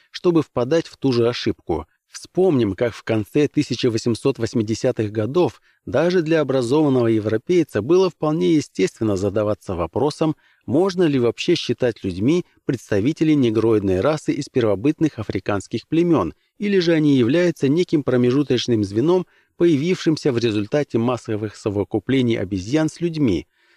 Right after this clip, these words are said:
Следует также учитывать, что порой культуры, разительно отличающиеся друг от друга по уровню развития, могут существовать бок о бок долгое время. Подобные контрасты мы можем, например, наблюдать в наше время в Австралии,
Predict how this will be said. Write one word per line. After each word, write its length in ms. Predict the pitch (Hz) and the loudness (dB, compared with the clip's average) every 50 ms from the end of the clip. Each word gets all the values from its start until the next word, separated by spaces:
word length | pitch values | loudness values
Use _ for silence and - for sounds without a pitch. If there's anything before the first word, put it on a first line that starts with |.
| _ _ | _ _
Следует 500 | _ - - - 110 107 98 104 98 92 | _ -12 -4 -2 -2 0 0 0 -2 -2
также 320 | - - 95 90 92 82 85 | -2 -4 -4 -2 -4 -4 -4
учитывать, 540 | 85 82 - - - 131 - 156 151 143 - | -4 -4 -4 -6 -6 -2 0 0 0 0 -2
что 160 | - - 101 | -6 -10 -8
порой 320 | - - 113 117 127 120 | -4 -2 0 2 2 0
культуры, 640 | - _ 110 98 87 - - 180 185 175 131 104 87 - _ _ _ _ | 0 _ -2 -4 -4 -4 -2 0 2 2 2 0 0 -4 _ _ _ _
разительно 640 | - - 87 85 - 139 147 135 - 123 113 113 104 | -4 -4 -4 -2 0 -2 -2 0 0 0 0 0 0
отличающиеся 880 | 98 - 107 101 - - 127 123 123 117 101 - - 110 - - 107 95 | -2 -2 -6 -6 -2 -2 0 2 2 0 0 -2 -6 -8 -6 -4 -4 -2
друг 260 | 98 113 107 - - | 0 -2 -2 0 -2
от 120 | 95 87 | -2 -2
друга 320 | 92 123 147 143 123 113 - | 0 0 0 2 2 0 -2
по 120 | - - | -2 -4
уровню 420 | 107 117 120 117 117 104 104 104 | -2 0 0 0 0 0 0 0
развития, 680 | 98 98 95 101 123 156 180 165 - 123 104 90 80 - _ _ _ _ _ _ | 0 0 -2 -2 -2 -4 -4 -4 -2 0 0 0 -2 -4 _ _ _ _ _ _
могут 420 | - 104 151 180 185 170 175 170 | -2 0 0 0 2 0 0 -2
существовать 640 | - 156 139 143 135 - - 123 120 127 143 143 120 | -2 -4 -6 -4 -6 -4 -2 -2 0 0 0 -2 -2
бок 320 | 113 107 113 104 - - _ | -2 -2 -4 -4 -4 -6 _
о 120 | - 165 165 | -2 0 0
бок 220 | 151 156 139 127 | 0 0 -2 -2
долгое 440 | 120 117 131 135 131 127 143 151 156 | -2 0 0 0 2 0 0 0 0
время. 460 | 156 165 165 139 107 90 80 76 - - _ _ _ _ _ | 0 0 0 2 2 0 -2 -4 -8 -10 _ _ _ _ _
Подобные 500 | - 101 95 110 110 101 92 95 92 87 | -6 -6 -2 -2 -2 -2 0 -2 -4 -4
контрасты 720 | - 92 87 85 - - 160 160 151 - - - 131 120 - _ _ _ _ | -4 -6 -6 -6 -4 -2 -2 -2 -2 -2 -2 0 0 0 -2 _ _ _ _
мы 180 | - 175 196 202 | -2 0 2 2
можем, 380 | 190 185 190 185 165 170 160 151 | 2 2 2 2 2 2 0 0
например, 420 | 139 - - 120 123 143 139 131 | 0 0 0 0 2 2 2 0
наблюдать 480 | 131 123 110 113 113 117 131 147 143 - | 0 0 0 0 0 0 0 0 -2 -2
в 80 | 113 | -2
наше 240 | 120 123 120 - 120 | -2 -2 -2 -2 -2
время 340 | 107 117 135 147 143 139 131 | 0 0 2 2 2 2 0
в 60 | 127 | 0
Австралии, 680 | 139 127 - _ - 160 165 151 127 101 90 87 80 - | -2 -4 -6 _ -2 -2 0 0 -2 -2 -2 -2 -4 -4